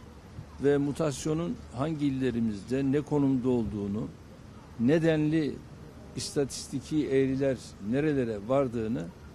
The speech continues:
orada Sağlık Bakanımız bizlere takdim edecek, sunumunu yapacak ve bu sunumdan sonra da bizler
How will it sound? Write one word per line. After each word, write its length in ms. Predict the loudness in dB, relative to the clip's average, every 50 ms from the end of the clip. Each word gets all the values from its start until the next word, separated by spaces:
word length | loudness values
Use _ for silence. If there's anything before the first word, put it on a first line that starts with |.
| -18 -18 -8 0
orada 520 | 2 4 4 4 4 2 2 2 0 -2 -4
Sağlık 460 | 0 2 2 2 2 0 -2 -4 -6
Bakanımız 520 | -6 -2 0 0 2 2 2 0 -2 -2
bizlere 460 | -2 -2 0 2 4 4 4 4 2 0 -6 -12 -16 -18 -18 -18 -18 -18 -18 -6 -4
takdim 400 | -2 -2 -2 0 0 2 2 2
edecek, 400 | 2 0 -2 -6 -6 -8 -8 -8
sunumunu 420 | -2 0 0 2 4 4 4 4
yapacak 480 | 4 4 2 0 -4 -4 -4 -4 -6 -6 -10 -16 -18 -18 -18 -18 -18 -14 -2 0
ve 160 | 0 0 0
bu 40 | -2
sunumdan 500 | -4 -2 -2 0 2 2 2 2 0 -2
sonra 460 | -4 -2 0 0 2 2 2 0 0
da 180 | -2 -2 -4 -4 -8 -6 -4
bizler 380 | -4 -4 -2 0 0 0 0